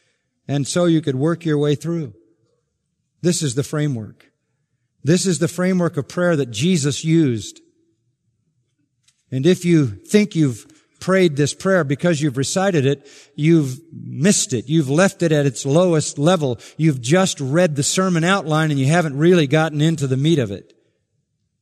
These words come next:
It teaches us that prayer rises out of the Scripture.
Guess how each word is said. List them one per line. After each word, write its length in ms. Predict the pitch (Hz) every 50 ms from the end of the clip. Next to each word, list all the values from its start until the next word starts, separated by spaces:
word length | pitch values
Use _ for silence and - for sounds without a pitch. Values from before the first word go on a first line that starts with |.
| _ _ _ _ _ _ _ _ _ _ _ _ _ _ -
It 120 | - 156 -
teaches 400 | - 247 269 - - 190 143 165
us 180 | 202 202 -
that 160 | - 165 -
prayer 300 | - - 214 233 240 226
rises 440 | 202 190 202 220 226 233 170 190 175
out 160 | 202 202 208
of 80 | 202 185
the 80 | 170 160
Scripture. 680 | - - - 233 226 226 - - 180 139 117 85 -